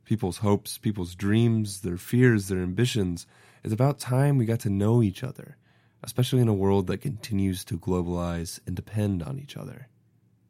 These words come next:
We are all just humans, trying to survive on this little rock in space called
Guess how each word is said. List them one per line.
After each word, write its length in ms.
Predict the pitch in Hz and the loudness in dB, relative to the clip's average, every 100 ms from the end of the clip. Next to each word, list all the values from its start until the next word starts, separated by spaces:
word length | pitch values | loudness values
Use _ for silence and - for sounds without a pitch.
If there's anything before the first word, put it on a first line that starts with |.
| _ - | _ 2
We 120 | 120 | 4
are 100 | 117 | 6
all 160 | 104 | 6
just 280 | 101 95 - | 4 -2 -6
humans, 600 | - 98 92 80 - - _ _ _ | -6 -4 -4 -6 -14 -20 _ _ _
trying 240 | - 123 139 | 4 6 6
to 60 | |
survive 540 | 131 107 98 101 104 101 | 4 2 2 4 2 0
on 160 | - | -2
this 260 | 90 85 - | -4 -6 -6
little 200 | 92 95 | -2 0
rock 440 | 90 87 87 87 - | 0 0 -2 -4 -10
in 100 | 92 | -8
space 460 | 90 - 87 87 - | -8 -6 -4 -4 -4
called 340 | - 87 87 | -8 -6 -6